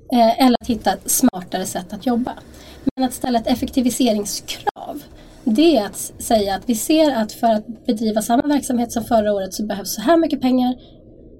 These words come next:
men vi tilldelar två procent mindre än det. Och så tänker vi att ni i verksamheterna klurar ut hur ni ska jobba smartare för att springa ikapp det där. Och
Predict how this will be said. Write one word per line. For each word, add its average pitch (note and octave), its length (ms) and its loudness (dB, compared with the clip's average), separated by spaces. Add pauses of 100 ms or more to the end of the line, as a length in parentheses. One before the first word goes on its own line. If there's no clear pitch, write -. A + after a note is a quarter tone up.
(280)
men A#3+ 80 -10
vi B3 60 -4
tilldelar G3+ 440 0
två G3 200 -4
procent G3+ 320 -6 (100)
mindre D4 220 -4
än F#3 100 -2
det. - 240 -8
Och A3+ 140 2
så - 340 -2 (100)
tänker A3 320 -4
vi G#3 80 -2
att - 100 -10
ni A3 200 -2
i G#3+ 40 0
verksamheterna G#3 720 -4 (340)
klurar A3 460 0
ut - 320 -2
hur A3 120 -4
ni G3 80 -4
ska - 160 -6
jobba G3+ 200 -4
smartare - 400 -8
för F3+ 100 -14
att A3 60 -8
springa A#3+ 340 -2
ikapp - 380 -6
det - 80 -8
där. - 220 -12 (380)
Och C4 80 2